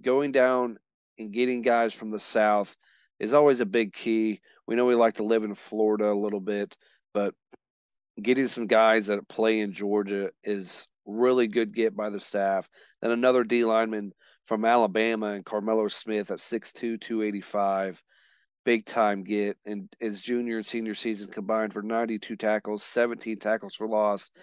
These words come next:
and nine sacks. He played in the Alabama North-South All-Star Game in twenty twenty-two. So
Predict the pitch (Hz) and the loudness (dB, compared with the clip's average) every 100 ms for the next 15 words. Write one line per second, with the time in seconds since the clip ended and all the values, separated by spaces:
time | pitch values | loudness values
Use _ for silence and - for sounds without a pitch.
0 | - _ - 104 110 110 101 - 98 98 | -20 _ -8 -4 -2 -2 -2 -2 2 2
1 | 98 - _ _ _ 107 123 113 110 110 | 0 -8 _ _ _ -6 0 2 2 0
2 | 107 113 113 113 110 104 113 113 - 110 | 2 2 2 -2 -4 -4 -4 -4 -2 0
3 | 107 107 107 107 107 104 107 101 - 104 | 0 0 -2 -2 -4 -4 -4 -6 -6 -6
4 | 98 101 98 - 101 95 - 95 | -6 -6 -8 -6 -6 -6 -4 -6